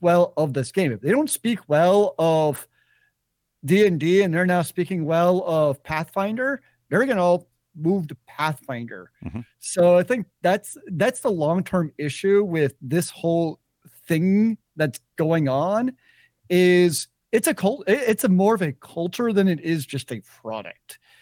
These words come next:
Speaker 2: Right.
Speaker 1: And if you kill that culture, your D Ms in game, I mean, we've already se-, like,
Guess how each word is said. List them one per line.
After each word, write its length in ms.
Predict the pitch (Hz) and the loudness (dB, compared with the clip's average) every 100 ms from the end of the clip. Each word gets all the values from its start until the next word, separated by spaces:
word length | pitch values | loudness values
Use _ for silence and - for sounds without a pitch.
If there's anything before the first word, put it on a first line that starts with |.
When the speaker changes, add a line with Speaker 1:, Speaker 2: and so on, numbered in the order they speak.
| _ 101 | _ -2
Speaker 2:
Right. 200 | 110 156 | 0 2
Speaker 1:
And 80 | |
if 100 | 151 | 0
you 160 | 214 254 | 0 -4
kill 240 | - 214 | 0 2
that 180 | 214 175 | 2 0
culture, 600 | - 185 185 226 233 233 _ _ _ _ _ _ _ | -2 -4 -4 -2 -2 -4 _ _ _ _ _ _ _
your 260 | 156 190 262 | 2 2 4
D 220 | 208 262 170 | 2 2 4
Ms 140 | 196 202 | 2 0
in 240 | 170 190 | 0 0
game, 200 | 151 165 175 | 0 0 0
I 60 | |
mean, 160 | 196 208 - - - - - 208 _ 175 | -2 -2 -14 -18 -18 -18 -20 -20 _ -4
we've 180 | 220 339 | 2 2
already 200 | 370 247 | 2 0
se-, 180 | - - | -2 0
like, 320 | 240 196 | 2 2